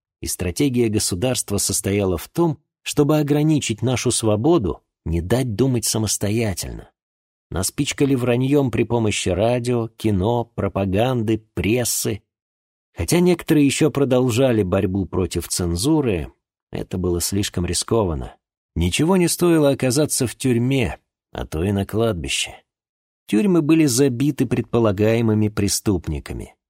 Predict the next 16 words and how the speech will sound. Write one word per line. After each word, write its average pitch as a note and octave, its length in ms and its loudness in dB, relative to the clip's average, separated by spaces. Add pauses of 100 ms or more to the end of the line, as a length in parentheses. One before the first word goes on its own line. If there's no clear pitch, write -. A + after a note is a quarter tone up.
(140)
поскольку A2 520 -2
презумпции G#2+ 640 0
невиновности G#2 880 0
не A2 280 0
существовало. G#2 1000 -2 (420)
Разумеется, E3+ 600 -2
оставались F2+ 560 -2
и E2 60 -6
те, A2+ 160 0
кто - 180 -4
не E2+ 140 -2
сдался G#2 580 0
и C#2+ 140 -4
продолжал D#2+ 720 -2
вооружённую G#2 720 2
борьбу. D#2+ 520 -2